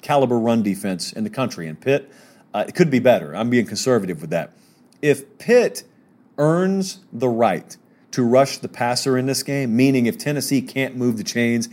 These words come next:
and they're constantly behind the eight ball, third and seven plus, Pitt will win this game. No question about it, 'cause that pass rush will get after Joe Milton. Uh, he is not, through one sample size, against one of the worst defenses on God's green earth in Bowling Green,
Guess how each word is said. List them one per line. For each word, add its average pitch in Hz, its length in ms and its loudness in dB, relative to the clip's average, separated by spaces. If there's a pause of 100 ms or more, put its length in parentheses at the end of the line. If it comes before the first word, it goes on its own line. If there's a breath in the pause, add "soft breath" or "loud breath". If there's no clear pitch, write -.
(160 loud breath)
and 110 120 -2
they're 123 60 2
constantly 131 600 -4
behind 120 340 0
the 113 100 4
eight 120 180 0
ball, 117 220 6
third 127 280 0
and 117 100 -4
seven 117 300 2
plus, 127 360 0 (280 loud breath)
Pitt 165 280 -2
will 147 240 2
win 127 280 0
this 110 200 -4
game. 82 280 -8 (380)
No 143 380 2
question 190 460 0
about 131 300 2
it, 104 100 -6 (220 loud breath)
'cause 127 140 -2
that 156 160 0
pass 175 340 0
rush 113 300 2
will 123 180 2
get 127 220 0
after 147 240 0
Joe 135 200 -2
Milton. 113 440 -2 (180 loud breath)
Uh, 110 140 -4
he 143 160 -2
is 127 160 0
not, 131 480 -4 (280)
through 117 200 -2
one 113 380 -2
sample 165 420 -8
size, 87 480 -10 (360 soft breath)
against 131 340 -2
one 120 120 -6
of 104 40 -6
the 104 60 -6
worst 139 280 0
defenses 139 560 -2
on 117 220 -6
God's 127 300 0
green 127 280 -4
earth 123 220 -2
in 104 120 -4
Bowling 113 280 -2
Green, 113 340 -4